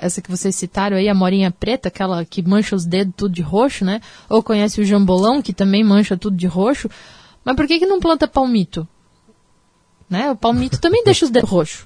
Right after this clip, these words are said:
Se é pra ficar roxo, vamos plantar um negócio roxo também, né? <laughs> Mas a gente tem tantas outras, outras espécies aí que a galera quase não conhece. É, essa semana eu fui agraciada com um saco de bacupari, cara.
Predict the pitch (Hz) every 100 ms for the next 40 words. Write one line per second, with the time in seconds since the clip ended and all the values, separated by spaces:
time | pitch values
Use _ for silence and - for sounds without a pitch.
0 | 190 185 180 196 - 196 196 208 233 233
1 | 254 247 262 262 269 285 370 127 381 440
2 | - 262 - - 359 - 381 - 285 -
3 | 220 - 208 139 - - - - 233 247
4 | 285 349 - 311 294 349 311 226 233 269
5 | 214 202 185 - 190 233 202 196 185 185
6 | - - 202 - 196 180 180 226 - 185
7 | 180 170 175 202 220 220 226 233 220 185
8 | 196 269 190 - - - - 170 175 -
9 | 180 202 202 190 254 262 196 - 240 220
10 | 185 185 196 - 180 208 208 - 185 -
11 | - - - 185 185 214 277 - 214 175
12 | 190 - 160 147